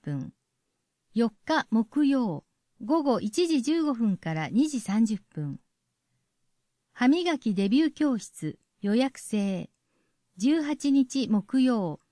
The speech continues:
午後一時十五分、午後一時五十五分、午後二時三十五分。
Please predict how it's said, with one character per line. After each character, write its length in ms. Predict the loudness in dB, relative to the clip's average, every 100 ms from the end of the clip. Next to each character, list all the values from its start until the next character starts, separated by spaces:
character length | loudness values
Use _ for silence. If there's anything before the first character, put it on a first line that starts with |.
| _ -6
午 200 | -2 2
後 180 | 2 0
一 300 | -2 -2 0
時 160 | 0
十 240 | 0 0 0
五 140 | -2
分、 420 | -4 -6 -6 -8 -12 _ _ _ -4
午 200 | 0 2
後 200 | 0 -2
一 320 | -4 -2 -2
時 140 | 0 0
五 180 | 0 0
十 260 | 2 0
五 160 | 0 -2
分、 400 | -4 -6 -6 -8 _ _ _ _ _ -6
午 180 | 0 0
後 220 | 0 -2 _ 0
二 220 | 2 2
時 140 | 0
三 280 | 0 0 0
十 260 | 0 -2 -4
五 140 | -4
分。 380 | -6 -6 -8 -8